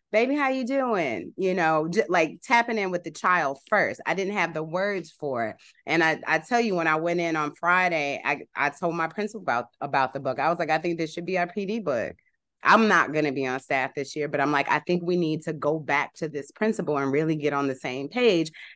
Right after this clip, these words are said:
having this lens, because we have children that are in high need." And I'm like, the whole first,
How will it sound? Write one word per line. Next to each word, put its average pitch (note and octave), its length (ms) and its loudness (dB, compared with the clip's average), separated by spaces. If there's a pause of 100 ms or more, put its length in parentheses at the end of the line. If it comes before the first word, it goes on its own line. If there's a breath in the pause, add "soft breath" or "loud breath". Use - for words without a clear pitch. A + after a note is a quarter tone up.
having D#3+ 320 2
this D#3+ 220 -4
lens, F3+ 540 0
because D3+ 440 -4
we F#3 180 -2
have E3+ 300 -2
children G#3+ 460 -2
that D3 160 0
are C#3 100 0
in C3+ 200 -4 (120)
high D3+ 220 0
need." D#3 480 -2
And D3 100 -4
I'm D3 140 0
like, C3+ 220 -2 (220 soft breath)
the E3 120 2
whole F#3 440 0
first, F#3 460 -2